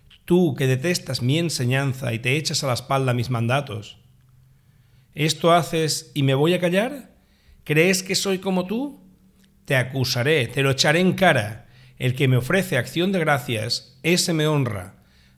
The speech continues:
Al que sigue buen camino, le haré ver la salvación de Dios. Evangelio.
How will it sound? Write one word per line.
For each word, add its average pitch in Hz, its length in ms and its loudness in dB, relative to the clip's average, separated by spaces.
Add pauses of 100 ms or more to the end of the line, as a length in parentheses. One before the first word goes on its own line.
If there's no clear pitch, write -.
(100)
Al 127 220 0
que 131 120 -4
sigue 156 280 0
buen 143 200 2
camino, 131 520 2
le 117 180 0
haré 127 200 2
ver 139 200 0
la 113 100 -2
salvación 117 540 -2
de 117 80 0
Dios. 120 480 -2 (2500)
Evangelio. 131 680 0